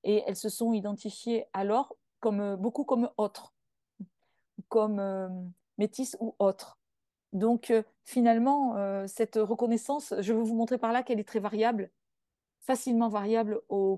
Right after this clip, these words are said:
cours du temps. Euh, Jean-Pierre Lavaux et Françoise Lestage avaient consacré une étude aussi à se compter les Indiens. Comment on fait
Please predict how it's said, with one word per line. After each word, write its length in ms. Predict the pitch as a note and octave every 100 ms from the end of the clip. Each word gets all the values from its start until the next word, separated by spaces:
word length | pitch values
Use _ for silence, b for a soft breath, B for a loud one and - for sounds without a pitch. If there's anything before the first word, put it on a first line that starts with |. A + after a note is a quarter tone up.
| -
cours 180 | G3+ F#3
du 120 | F#3
temps. 360 | - B3 C#4 b b b _ -
Euh, 920 | G#3 G3+ G3+ G3 G3 G3 F#3+ G3 F#3+ F#3+ F#3+
Jean-Pierre 340 | G3+ F#3+ A3+
Lavaux 360 | A3+ G#3+ B3+ B3
et 80 |
Françoise 400 | G#3 G3+ G3 G3+
Lestage 340 | G3+ G3 B3 A3+
avaient 140 | F#3+
consacré 400 | F#3+ G3 G3+ G#3+
une 100 | G#3
étude 360 | G3+ G3+ B3 A3
aussi 380 | F#3+ - A#3+ A#3 b b
à 140 | G3+ G3+
se 240 | - G#3
compter 380 | - A3+ G#3 A#3+
les 160 | A3+ G#3+
Indiens. 400 | G#3 G#3 A3 G#3+ _
Comment 240 | A3 G#3+
on 40 | A3+
fait 320 | - G#3+